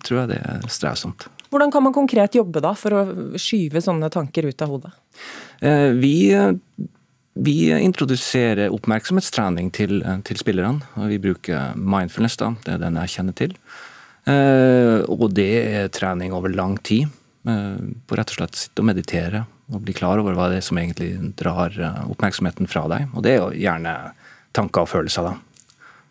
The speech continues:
Speaker 1: Så da bygger du opp en kapasitet, eller kall det en sensitivitet i forhold til det.
Speaker 2: At du kjenner igjen mønstre?
Speaker 1: Ja, det kan du også for så vidt gjøre. Du, du kan, eh, over tid da, så kan du identifisere ikke, ikke hva du tenker, men hvordan du tenker, og det blir gjerne litt sånn mønstertenking.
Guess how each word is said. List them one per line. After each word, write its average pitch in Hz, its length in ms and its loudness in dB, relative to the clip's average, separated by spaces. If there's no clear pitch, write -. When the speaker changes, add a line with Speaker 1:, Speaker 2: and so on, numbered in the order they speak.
Speaker 1:
Så - 80 -2
da 123 80 6
bygger 127 240 6
du 135 60 6
opp 131 100 0
en 117 60 4
kapasitet, 98 720 0
eller 80 180 -4
kall 92 140 0
det 87 100 -2
en - 20 -4
sensitivitet - 880 -4
i - 60 -10
forhold - 220 -6
til - 80 -8
det. 95 100 -8
Speaker 2:
At 208 100 0
du 208 80 2
kjenner 170 400 2
igjen 165 160 2
mønstre? 160 460 0
Speaker 1:
Ja, 160 240 6
det 135 140 4
kan 180 140 4
du 202 40 8
også 147 160 2
for 202 80 2
så 196 160 4
vidt 110 140 2
gjøre. 104 240 2
Du, 113 460 2
du 107 120 0
kan, 131 220 0
eh, 101 640 0
over 113 140 2
tid 123 260 0
da, 123 100 0
så 117 140 -6
kan 143 140 2
du 101 60 4
identifisere 87 760 -2
ikke, - 220 -12
ikke - 160 0
hva 87 240 -2
du 107 80 0
tenker, 107 340 -2
men 101 240 0
hvordan 95 300 2
du 95 80 -2
tenker, 110 500 -2
og 117 80 -6
det 110 140 -2
blir 117 180 0
gjerne 90 280 -2
litt 85 180 -10
sånn 90 160 -6
mønstertenking. 98 800 -4